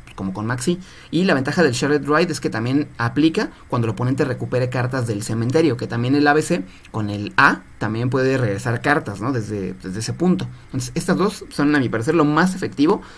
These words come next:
El Drolan Lockbeard es lo más común que pueden llegar a ver en el side deck, y yo les recomiendo, sí, considérenlo, porque es lo que lo detiene totalmente, ¿no? El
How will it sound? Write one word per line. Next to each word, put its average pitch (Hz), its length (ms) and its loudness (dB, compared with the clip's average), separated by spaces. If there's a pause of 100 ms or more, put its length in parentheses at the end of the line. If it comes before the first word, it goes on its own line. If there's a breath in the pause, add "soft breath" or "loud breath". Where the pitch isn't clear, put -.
(180 loud breath)
El 139 160 6
Drolan 180 280 6
Lockbeard 180 260 6
es 156 100 4
lo 160 80 0
más 151 320 0
común 156 300 -2
que 156 80 -6
pueden 135 240 0
llegar 113 180 -2
a 120 40 -2
ver 120 100 -2
en 110 80 -4
el 95 140 -8
side 139 200 0
deck, 220 220 0
y 110 100 -6
yo 113 80 0
les 139 80 0
recomiendo, 139 480 -2
sí, - 180 -2
considérenlo, 143 640 0
porque 123 280 -4
es 127 40 -2
lo 147 140 2
que 107 100 -6
lo 95 100 -2
detiene 123 460 -2
totalmente, 98 540 -6
¿no? 143 160 0
El 101 100 -4